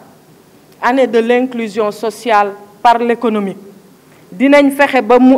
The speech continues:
am encadrement à travers un statut. Dinañu def le catalogue des projets. Région bu nekk,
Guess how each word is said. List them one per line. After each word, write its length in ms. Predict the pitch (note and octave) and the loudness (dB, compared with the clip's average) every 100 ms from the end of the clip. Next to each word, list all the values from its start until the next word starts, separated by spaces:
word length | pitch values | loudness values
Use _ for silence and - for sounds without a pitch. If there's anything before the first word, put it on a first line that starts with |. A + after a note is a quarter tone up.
| - | 2
am 320 | B3 C4 - - - - | 0 0 -8 -16 -16 -2
encadrement 800 | A#3+ C4 C4 A#3+ G#3+ G#3+ G#3 D#3+ C3+ - _ _ _ _ _ _ _ _ | 0 0 2 2 0 -2 -2 -6 -10 -20 _ _ _ _ _ _ _ _
à 160 | G3+ A3+ | -2 -2
travers 540 | A#3+ A3+ G#3+ G#3 G#3+ G3+ | 0 0 0 -2 -4 -6
un 140 | G3+ | -8
statut. 480 | G3+ - F#3 - - _ _ _ _ F3 | -8 -8 -8 -10 -20 _ _ _ _ -12
Dinañu 440 | B3+ C#4 C4+ C4 | -4 -2 -2 -2
def 220 | B3+ C4 | -2 -4
le 120 | A#3 G#3+ | -6 -8
catalogue 600 | - - C4 B3 G#3+ F#3 | -4 -4 -2 -4 -4 -2
des 140 | A3+ | -2
projets. 420 | A3+ A3 F3 - - _ _ _ _ _ _ _ _ _ _ _ _ | -2 -4 -6 -10 -20 _ _ _ _ _ _ _ _ _ _ _ _
Région 580 | G3 B3 D#4 A#3+ C#4+ B3 | -6 0 0 0 -2 -2
bu 160 | G3+ C#4 | 0 -2
nekk, 260 | D4 C4+ | 0 -4